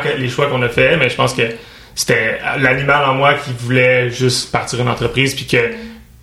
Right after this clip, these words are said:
fallait que j'arrête de repousser le côté entrepreneurial, tu sais. Comment est-ce que je trouvais ces contrats-là ? C'est parce que, euh, je créais des relations,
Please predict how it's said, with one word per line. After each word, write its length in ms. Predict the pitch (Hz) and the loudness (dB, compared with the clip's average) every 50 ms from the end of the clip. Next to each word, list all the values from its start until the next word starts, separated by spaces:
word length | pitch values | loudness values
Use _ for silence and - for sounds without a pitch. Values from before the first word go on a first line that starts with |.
| - - - - | -20 -20 -16 -6
fallait 260 | - 139 127 131 131 | -2 0 2 2 2
que 60 | 131 | 2
j'arrête 240 | 131 123 135 143 139 | 2 2 2 2 2
de 60 | 135 | 2
repousser 440 | 123 127 123 - - - - 147 139 | 2 2 2 0 -2 -2 0 2 2
le 100 | 131 127 | 2 2
côté 240 | - 127 - 131 127 | 2 0 0 2 2
entrepreneurial, 880 | 123 120 120 123 123 - 127 123 120 113 113 120 120 120 123 123 117 | 2 2 0 -2 -2 0 0 0 2 2 2 2 2 2 2 0 0
tu 60 | - | -2
sais. 240 | - 127 127 127 127 - - - - | -2 0 0 0 -2 -4 -10 -10 -4
Comment 260 | - 160 160 170 185 185 | 0 2 2 2 2 2
est-ce 180 | 196 170 - | 0 -2 0
que 80 | - 165 | 0 -2
je 80 | 123 - | -2 -2
trouvais 220 | - 151 151 170 | -2 0 0 2
ces 120 | 170 175 151 | 2 2 0
contrats-là ? 380 | - 131 127 131 135 135 147 | 0 0 2 4 4 4 4
C'est 160 | 156 - 147 127 | 2 0 -2 -4
parce 220 | 104 92 - - | -4 -4 -4 -2
que, 240 | - 139 135 135 131 127 - - - - - - _ - | 0 2 2 2 0 -2 -6 -14 -18 -20 -20 -18 _ -4
euh, 200 | 135 123 117 113 | -2 0 0 0
je 60 | 110 - | -2 -4
créais 200 | - 127 131 127 | -2 0 0 2
des 100 | 127 127 | 2 0
relations, 720 | 127 127 120 113 107 - - 127 127 - - 226 185 - | 0 2 2 2 0 0 0 0 0 0 0 -2 -4 -6